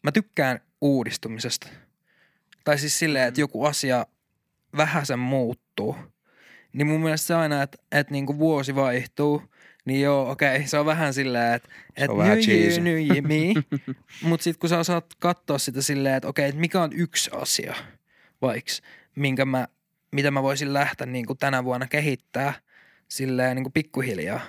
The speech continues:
Speaker 2: Jep.
Speaker 1: Niin silleen mieluummin kuin sitten, et, et nyt pistetään koko paletti uusiksi.
Speaker 3: Juu,
Speaker 2: Tai
Speaker 3: ei se
Speaker 2: sit
Speaker 3: ei oikein toimi.
Speaker 2: mä tykkään niinku just <coughs> myös toi, et silleen keskittyy johonkin muutamaan asiaan,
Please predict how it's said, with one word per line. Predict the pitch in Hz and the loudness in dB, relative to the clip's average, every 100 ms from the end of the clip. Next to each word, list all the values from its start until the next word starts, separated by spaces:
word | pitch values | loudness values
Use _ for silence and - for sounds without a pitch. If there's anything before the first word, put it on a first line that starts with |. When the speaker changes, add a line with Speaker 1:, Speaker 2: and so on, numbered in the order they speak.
| - _ - | -16 _ -2
Speaker 2:
Jep. | 135 131 _ _ _ | 0 -2 _ _ _
Speaker 1:
Niin | 117 135 | -6 -2
silleen | 165 160 139 131 | 2 2 2 2
mieluummin | 131 123 120 120 | 2 2 0 -2
kuin | 120 131 | -2 -2
sitten, | 135 - 123 | -2 0 -2
et, | - - | -2 -6
et | 147 139 | -4 -2
nyt | 143 | -2
pistetään | - 127 123 127 | -2 -2 -2 -2
koko | 143 131 | 0 -2
paletti | - 131 113 - 113 | 0 0 0 -2 -2
uusiksi. | 113 120 120 - - - | 0 -2 -4 -8 -8 -2
Speaker 3:
Juu, | 117 110 | 0 4
Speaker 2:
Tai | 143 | 4
Speaker 3:
ei | |
se | 139 | 4
Speaker 2:
sit | 113 | 4
Speaker 3:
ei | 107 | 4
oikein | 104 117 | 2 2
toimi. | 110 113 113 117 - - - - | 2 2 2 -2 -8 -20 -20 -2
Speaker 2:
mä | 139 | 0
tykkään | 143 143 156 143 139 | 0 2 2 2 -2
niinku | - 143 139 | 0 2 4
just | 143 143 - - - - 302 - - - - | 4 2 -2 -6 -6 -6 -8 -12 -14 -14 -18
<coughs> | _ _ _ _ _ _ _ | _ _ _ _ _ _ _
myös | 139 139 139 | 0 0 0
toi, | - 143 139 143 - - | 0 2 4 0 -4 -4
et | 127 131 | -4 -2
silleen | 139 131 127 | 0 2 2
keskittyy | 135 135 135 - 131 | 2 0 -4 0 2
johonkin | 135 143 143 | 2 2 2
muutamaan | 139 139 139 131 135 | 2 0 0 0 0
asiaan, | 139 131 131 | 0 2 0